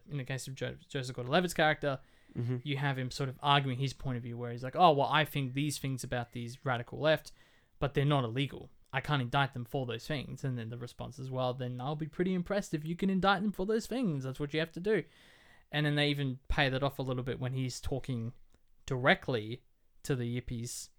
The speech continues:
Speaker 1: when they sort of bump into each other in the, in the middle of the road. But you're right. It all, it all sort of amounts to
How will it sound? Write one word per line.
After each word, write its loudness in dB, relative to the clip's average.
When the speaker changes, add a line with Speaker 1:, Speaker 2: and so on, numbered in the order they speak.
Speaker 1:
when -4
they -4
sort -4
of -8
bump -2
into 0
each -4
other 0
in -2
the, -8
in -6
the -4
middle -6
of -10
the -8
road. 2
But 4
you're 6
right. 6
It 4
all, 8
it 2
all 6
sort 2
of 2
amounts 0
to 0